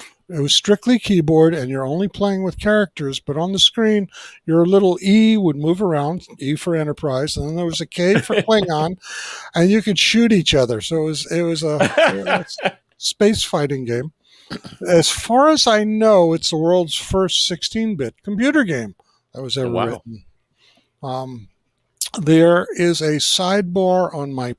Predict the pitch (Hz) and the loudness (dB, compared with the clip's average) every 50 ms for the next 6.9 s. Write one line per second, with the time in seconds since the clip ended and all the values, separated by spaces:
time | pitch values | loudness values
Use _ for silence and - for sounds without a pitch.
0 | _ _ - - 226 233 - - 165 151 139 123 117 120 117 110 - - - 127 | _ _ -4 -4 -2 0 0 -2 -2 -2 -4 -2 0 0 -2 -2 -2 -4 -4 -4
1 | 107 104 120 139 - - 123 120 123 131 139 139 135 131 - - 143 131 127 131 | -4 -6 -6 -8 -8 -12 -12 -10 -8 -8 -6 -6 -4 -4 -4 -2 -2 -2 -4 -4
2 | 127 127 - - - 131 127 - - - 165 151 139 131 135 - - - - - | -6 -6 -6 -6 -4 -4 -6 -6 -6 -6 -6 -6 -6 -6 -8 -12 -16 -16 -16 -16
3 | - - - - _ - 139 139 135 135 139 147 156 147 160 156 143 131 185 196 | -16 -20 -20 -16 _ -8 -6 -4 -2 0 2 2 4 4 4 2 4 4 4 6
4 | 196 196 175 - - - 208 - - - 175 143 113 - _ _ _ _ - 139 | 6 6 4 4 0 -4 -6 -4 -4 -4 -6 -6 -8 -12 _ _ _ _ -4 -2
5 | 131 131 135 139 131 120 156 214 247 240 208 151 135 127 110 117 120 123 - - | -2 -2 -2 -4 -4 0 2 4 6 6 6 4 4 2 0 -2 -4 -2 -4 -4
6 | 135 131 143 160 160 - - - 175 160 147 135 107 101 107 - - | -6 -4 -4 -2 0 0 0 2 2 2 0 0 -2 -6 -8 -8 -10